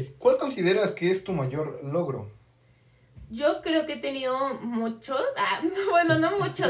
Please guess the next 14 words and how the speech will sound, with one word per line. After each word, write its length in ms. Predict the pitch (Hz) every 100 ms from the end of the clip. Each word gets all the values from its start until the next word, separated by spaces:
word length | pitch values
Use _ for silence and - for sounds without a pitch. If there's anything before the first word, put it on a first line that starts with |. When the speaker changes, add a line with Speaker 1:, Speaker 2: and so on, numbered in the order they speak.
| -
Speaker 2:
pero 240 | 196 247
he 60 | -
tenido 280 | 330 311
<laughs> 420 | 294 302 311 508 -
muchas 340 | - 381 -
cosas 460 | 302 294 254 294 -
que 100 | 302
han 240 | 247 - -
marcado 560 | 320 269 269 262 302 302 359 -
mi 80 |
vida. 200 | 226 - - - 269 302 226 _ _ _ _ _ _ _
Porque, 1400 | 233 240 - 233 226 220 220 220 214 214 214 214 214 - - _ _ -
ay, 260 | 226 262 330
no 200 | 330